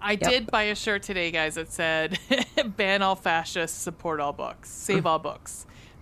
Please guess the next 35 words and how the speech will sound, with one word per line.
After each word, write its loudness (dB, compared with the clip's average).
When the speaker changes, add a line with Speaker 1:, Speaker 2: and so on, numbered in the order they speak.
Speaker 1:
So -12
there -14
Speaker 2:
Perfect. -6
Speaker 1:
you -20
go. -2
Uh-huh. -4
Speaker 2:
Mm-hmm, -4
Speaker 1:
And 2
people 2
Speaker 2:
mm-hmm. 4
Speaker 1:
are 4
already 0
talking 0
about 0
how 2
they 0
got -2
people, -4
like, -2
m-, -4
m-, -4
mad 0
at, 0
like, -6
people -4
on -4
the -4
street -6
mad -2
at -6
them -2
about -2
that. 0
I'm -2
like, -2